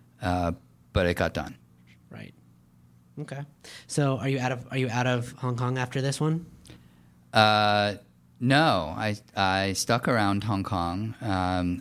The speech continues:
Speaker 1: I was, uh, still on a couple of boards, um, and, uh, still am on a couple of boards. Um, but at the time, I was thinking of what I wanted to do next.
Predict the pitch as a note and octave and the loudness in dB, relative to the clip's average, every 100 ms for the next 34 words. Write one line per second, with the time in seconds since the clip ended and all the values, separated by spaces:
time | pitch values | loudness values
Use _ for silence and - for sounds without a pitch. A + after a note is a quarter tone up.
0 | - F2+ F2+ F2+ F2+ F2+ F2+ F2+ F2+ F2 | -2 0 2 2 2 0 0 0 2 2
1 | F2 - - - A2 G2 F#2+ F#2 - A2+ | 2 2 2 -2 -4 -2 0 2 4 4
2 | G#2+ A2 F#2+ G#2+ G#2+ G2 F#2+ F2 F2 F#2+ | 4 4 0 0 0 0 0 0 0 0
3 | - - - F#2 F2 F2 F2 F2+ - F#2 | 0 -2 -2 -2 0 0 0 -2 -2 0
4 | F2+ F2+ F2 E2+ - - - - - - | 2 2 2 0 -4 -10 -20 -20 -20 -4
5 | G2 F2+ F2 E2+ - A#2+ G2 G#2 A#2+ B2 | 2 4 4 2 4 4 4 2 4 4
6 | F2+ E2 F#2 - F2 D#2+ F2 E2 D#2 G2 | 0 -2 -4 -4 -4 -6 -6 -6 -4 -4
7 | - - - _ _ _ _ - G2 F#2 | -4 -4 -10 _ _ _ _ 0 2 4
8 | F2+ F2+ F2+ - G2 G#2+ F#2+ F#2 - - | 2 0 -4 -8 2 4 4 0 -6 -2
9 | G2 - - G2+ - - D#3+ D#3 A#2+ G#2 | -2 -2 -12 -8 -8 0 4 4 4 2
10 | F#2+ F#2+ - G2+ F2+ G2+ F#2 F2+ F2+ F2+ | 0 -2 -2 -4 -4 -2 -2 -2 -2 -2
11 | G2 F2+ F2 E2+ - G2+ F#2+ F#2 F#2 F2+ | 0 0 0 -2 -6 0 2 2 2 2
12 | F2+ E2 F#2+ F2+ F2+ A2+ D#2+ - - - | 0 -2 -4 0 2 2 2 0 0 0